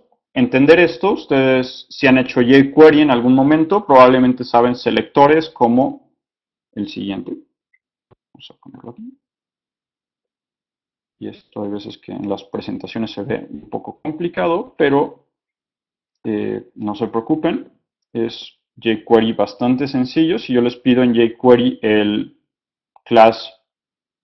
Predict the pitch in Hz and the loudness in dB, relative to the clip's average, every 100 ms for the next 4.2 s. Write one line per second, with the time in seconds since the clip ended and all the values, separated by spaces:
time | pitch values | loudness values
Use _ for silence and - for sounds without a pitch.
0 | _ _ _ _ _ 120 127 127 302 - | _ _ _ _ _ -2 0 0 -6 -12
1 | _ _ _ _ _ _ _ _ _ _ | _ _ _ _ _ _ _ _ _ _
2 | _ _ _ _ _ _ _ _ _ _ | _ _ _ _ _ _ _ _ _ _
3 | _ _ _ _ _ - - _ _ - | _ _ _ _ _ -20 -20 _ _ -12
4 | 50 - | -12 -16